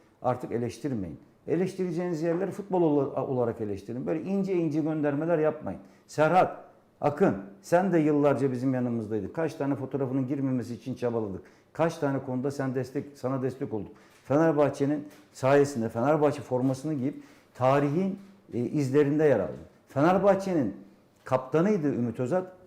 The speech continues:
Fenerbahçe'nin yıldızlar topluluğunun formasında, eşofmanında ismi,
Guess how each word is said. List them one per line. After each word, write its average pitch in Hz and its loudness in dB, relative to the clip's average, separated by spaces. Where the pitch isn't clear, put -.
Fenerbahçe'nin 139 0
yıldızlar 139 0
topluluğunun 127 -4
formasında, 131 -2
eşofmanında 143 -2
ismi, 160 -4